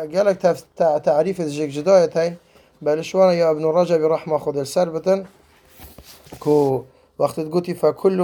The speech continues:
من احدث شیئا و نسبه الى الدین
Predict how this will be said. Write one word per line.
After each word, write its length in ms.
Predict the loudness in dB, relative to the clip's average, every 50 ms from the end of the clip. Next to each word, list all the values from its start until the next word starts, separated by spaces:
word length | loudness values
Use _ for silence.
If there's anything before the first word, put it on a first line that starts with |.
| 0 2
من 140 | 0 2
احدث 420 | 2 0 0 0 0 0 0 2 2
شیئا 580 | 0 0 2 0 0 2 4 4 4 4 2 -2 -10 _ -20 -20 -20 -20 -8 -4
و 120 | -2 0 0
نسبه 460 | 0 0 2 4 4 6 6 4 4
الى 300 | 4 4 2 2 4 2
الدین 560 | 2 2 0 0 2 4 4 4 2 2 0